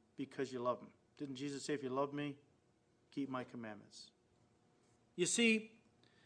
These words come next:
New, the New Testament says that as Christians, we are not under the law of Moses, but we are under a greater law,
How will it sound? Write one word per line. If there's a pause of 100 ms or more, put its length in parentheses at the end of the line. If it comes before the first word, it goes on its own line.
(240)
New, (220)
the
New
Testament
says
that
as
Christians,
we
are
not
under
the
law
of
Moses,
but
we
are
under
a
greater
law,